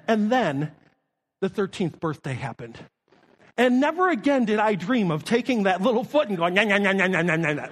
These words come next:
Wah! No stinking way. Oh, a baby's feet. A ba-, I know, right?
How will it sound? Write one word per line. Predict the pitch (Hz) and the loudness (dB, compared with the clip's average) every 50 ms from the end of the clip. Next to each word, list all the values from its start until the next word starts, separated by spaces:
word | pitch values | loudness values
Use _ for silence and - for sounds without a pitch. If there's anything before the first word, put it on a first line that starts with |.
| 220 269 | -12 -8
Wah! | 277 339 - - - - 269 220 180 139 135 | -2 0 2 4 4 4 4 2 0 -2 -4
No | 151 214 262 294 311 302 294 285 294 285 - - - | -4 -2 2 2 4 4 4 2 0 -2 -4 -10 -16
stinking | - - - - 277 262 262 - - 269 254 226 - - | -14 -14 -2 0 2 2 2 0 0 0 0 0 -2 -4
way. | - 220 240 226 214 196 170 143 113 - - - - _ _ _ - _ - - - _ _ _ _ _ | -2 2 2 4 4 2 0 -2 -4 -8 -16 -20 -20 _ _ _ -20 _ -20 -20 -20 _ _ _ _ _
Oh, | - 254 269 262 254 233 | 2 4 4 4 4 2
a | |
baby's | 202 156 226 233 233 220 214 208 175 - - - | 2 2 2 2 2 2 0 -2 -4 -6 -12 -6
feet. | - 190 151 131 107 - - - _ _ _ _ _ _ _ _ _ _ _ _ - - _ | -4 -2 -2 -2 -6 -10 -18 -20 _ _ _ _ _ _ _ _ _ _ _ _ -20 -2 _
A | 240 247 | 0 2
ba-, | 247 285 285 214 | 2 2 2 2
I | - 370 277 | 2 2 2
know, | 294 320 339 381 381 330 247 196 | 4 4 2 4 2 2 2 2
right? | 185 233 254 311 349 370 403 349 277 226 | 2 4 4 4 4 2 2 0 -2 -6